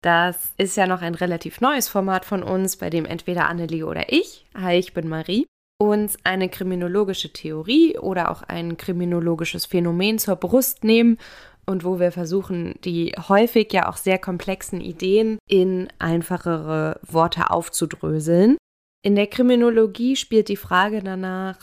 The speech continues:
warum Menschen kriminell handeln, ja eine sehr große Rolle. Und wir mussten in der Kriminologie aber feststellen, dass es leider keinen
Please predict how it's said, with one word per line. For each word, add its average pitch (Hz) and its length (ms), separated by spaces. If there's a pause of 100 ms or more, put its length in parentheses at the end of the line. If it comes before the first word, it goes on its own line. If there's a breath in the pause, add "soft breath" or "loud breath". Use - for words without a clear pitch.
(120)
warum 185 540
Menschen 214 400
kriminell 180 520
handeln, 170 720
ja 175 420
eine 180 220
sehr 165 340
große 160 440
Rolle. 165 500 (340)
Und 202 540
wir 202 160
mussten 247 320
in 262 100
der 247 120
Kriminologie 208 760
aber 190 160
feststellen, 185 760
dass 175 160
es - 160
leider 185 360
keinen 190 840